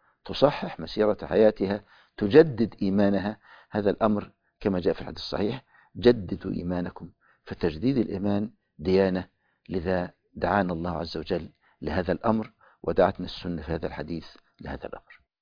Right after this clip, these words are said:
كما أن حديث النبي صلى الله عليه وسلم، حديث جبريل، جمع، جمع فيه رسول الله أصول الإيمان الستة، جاءت تفصيلا أيضا في القرآن الكريم في قول الله عز وجل:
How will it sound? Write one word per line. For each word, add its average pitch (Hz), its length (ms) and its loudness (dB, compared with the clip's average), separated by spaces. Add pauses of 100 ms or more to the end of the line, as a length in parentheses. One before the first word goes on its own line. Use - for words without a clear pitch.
(200)
كما 127 300 6
أن 151 200 4
حديث 107 400 0
النبي 101 340 0
صلى - 180 -6
الله 82 120 -6
عليه 87 40 -2
وسلم، 87 420 -2
حديث 95 360 -10
جبريل، 95 420 -4
جمع، 98 520 0 (120)
جمع 104 340 2
فيه 98 240 -6
رسول 85 280 -8
الله 95 220 2 (460)
أصول 110 240 0
الإيمان 95 240 0
الستة، 127 460 -4 (460)
جاءت 123 420 2
تفصيلا 113 500 0
أيضا 117 220 2
في - 120 -14
القرآن - 320 -4
الكريم 98 360 -6
في - 160 -12
قول 104 240 -2
الله 90 180 -2
عز 87 180 -2
وجل: 101 340 0